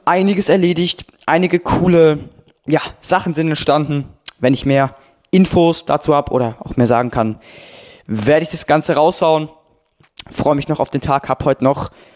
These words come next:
Fußballtraining und ich hab mir überlegt, über meinen Tag zu sprechen. Also, wie sieht ein Tag als V F X Artist aus? Wenn es euch interessiert, dann, ja,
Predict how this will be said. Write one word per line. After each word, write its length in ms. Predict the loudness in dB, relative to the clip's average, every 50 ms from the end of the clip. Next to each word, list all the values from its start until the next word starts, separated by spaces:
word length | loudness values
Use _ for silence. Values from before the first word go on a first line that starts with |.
| _ -20 -20
Fußballtraining 1300 | -18 -14 -12 -6 -2 0 0 0 0 2 2 2 2 2 0 -2 -6 -4 -2 0 0 0 0 0 -2 -4 -8 _ _ _ _ -20 _ _
und 480 | 0 2 2 2 2 0 -2 -6 -8 -14 _ _ _ _ _ _ _ _ _ _ _ _ _ _ -18 -18 -10
ich 80 | -4 -4
hab 120 | -2 0
mir 80 | 2 2
überlegt, 580 | 2 2 2 2 2 0 -2 -2 -6 -20 -20 _ _ -20 -20 -20 -20 -20 -12 _ 0
über 320 | 0 2 2 2 2 2
meinen 720 | 2 0 0 2 2 2 2 2 2 2 0 0 0 -2 _ -14
Tag 500 | -8 -4 -2 0 0 -2 -4 -8 _ -12
zu 200 | -6 -4 -2 -2
sprechen. 540 | -2 -2 -2 -4 -2 -2 -2 -4 -4 -4 -2
Also, 380 | 0 0 0 0 2 0 0 0 -4 _ _ _ _ _ _ _ _ _ _ _ _ -16 -16 -14 -8
wie 120 | -2 -2 -2
sieht 160 | 0 0 0
ein 160 | 2 0 2
Tag 240 | 0 0 -2 0 2
als 280 | 2 2 2 0 -6 -14 -14 -20 -20 -20 -20 _ -4
V 60 | 0
F 240 | 2 2 2 2 2
X 280 | 0 0 0 0 -2 0
Artist 480 | 2 2 2 0 -2 -4 -4 -4 -2
aus? 380 | 0 2 2 2 0 -2 -6 -10 -14 _ _ _ _ _ _ _ _ _ _ _ _ -20 -20 -8 0
Wenn 100 | 0 2
es 100 | 2 2
euch 140 | 0 0 0
interessiert, 640 | -2 -6 -4 -4 -4 -2 0 0 0 0 0 0 0
dann, 320 | 2 2 2 0 0 -2
ja, 160 | 0 0 -2